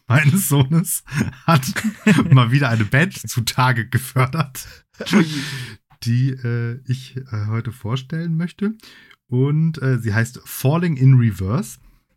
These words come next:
Und, ähm, ich hab mich jetzt vor allen Dingen mit dem aktuellen Album aus dem Jahr zweitausendvierundzwanzig, Popular Monster, beschäftigt. Und, ähm, also, es ist im Wesentlichen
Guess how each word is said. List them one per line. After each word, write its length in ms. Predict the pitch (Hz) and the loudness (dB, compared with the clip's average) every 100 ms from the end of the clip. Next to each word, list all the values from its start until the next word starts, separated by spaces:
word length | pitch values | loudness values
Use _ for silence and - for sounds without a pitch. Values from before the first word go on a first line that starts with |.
| _ _ - - _ | _ _ -20 -20 _
Und, 600 | 113 110 110 110 113 110 104 | -10 -6 -6 -6 -8 -10 -12
ähm, 400 | 107 107 107 107 - - - - - - | -8 -6 -6 -10 -10 -8 -8 -10 -20 -18
ich 140 | - 135 | -4 -2
hab 80 | 139 | 0
mich 100 | 123 | 0
jetzt 160 | 131 | -2
vor 160 | - 113 | -6 0
allen 220 | 131 143 | 2 4
Dingen 260 | 135 135 123 | 2 2 0
mit 260 | 127 - | -2 0
dem 360 | 117 113 120 - | 2 2 0 -6
aktuellen 1000 | - 151 - - 123 123 123 123 123 131 _ _ _ - | -6 -6 -4 -4 0 2 2 2 0 -4 _ _ _ -4
Album 460 | 123 135 143 165 165 | 2 2 2 0 -2
aus 180 | 107 110 | -6 -4
dem 80 | |
Jahr 140 | 104 101 | -4 -4
zweitausendvierundzwanzig, 1040 | 101 98 95 - 95 - 110 110 127 - | -4 -4 -4 -4 -6 -4 -6 -4 -8 -8
Popular 540 | - 139 - 131 113 98 | -10 -10 -6 -4 -2 -2
Monster, 460 | 95 131 131 165 | 0 0 -2 -6
beschäftigt. 720 | 156 - 170 - 180 190 - - | -6 -6 -8 -6 -8 -8 -12 -12
Und, 560 | 131 127 135 135 131 131 | 0 4 6 6 4 -2
ähm, 480 | 117 117 117 117 113 _ _ - | -2 0 0 -2 -4 _ _ -6
also, 260 | 107 98 - - - | -6 -6 -12 -20 -12
es 160 | 113 - | -12 -6
ist 180 | 185 - | -6 -2
im 220 | 135 117 | -2 2
Wesentlichen 760 | 113 98 87 90 - 95 - | 0 0 -8 -14 -14 -16 -16